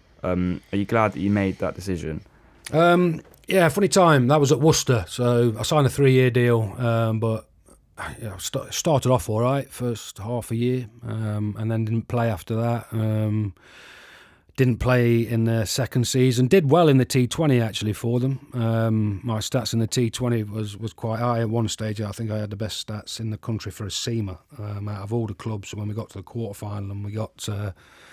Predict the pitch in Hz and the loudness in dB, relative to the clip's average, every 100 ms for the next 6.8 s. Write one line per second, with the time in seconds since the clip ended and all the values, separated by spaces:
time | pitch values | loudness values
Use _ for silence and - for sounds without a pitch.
0 | - - 127 123 120 123 120 110 117 120 | -20 -2 2 4 4 4 2 2 2 6
1 | 139 147 117 - 110 110 120 - _ - | 6 6 4 0 0 2 0 -2 _ -20
2 | - - - - - 135 143 143 143 135 | -20 -20 -20 -8 0 4 4 6 4 2
3 | - 147 143 180 151 147 131 139 127 123 | -2 0 4 6 8 8 8 6 6 4
4 | - 151 151 131 131 127 127 127 120 123 | 4 6 6 8 8 6 4 4 4 4
5 | 135 127 117 123 123 117 117 120 117 107 | 4 4 4 4 4 2 2 2 2 0
6 | - 113 110 107 107 110 104 | -4 -2 0 0 2 0 0